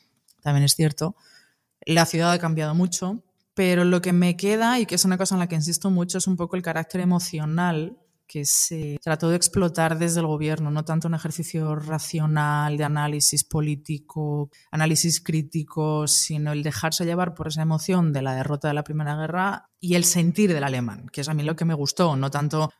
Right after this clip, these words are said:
estrategias políticas, cuestiones posbélicas, acuerdos,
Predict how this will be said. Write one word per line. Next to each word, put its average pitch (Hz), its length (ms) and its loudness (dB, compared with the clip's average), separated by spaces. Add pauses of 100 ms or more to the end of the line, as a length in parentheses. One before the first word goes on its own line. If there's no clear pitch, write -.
(120)
estrategias 156 540 0
políticas, 165 880 0
cuestiones 151 1040 -4
posbélicas, 156 1700 0
acuerdos, 165 920 -2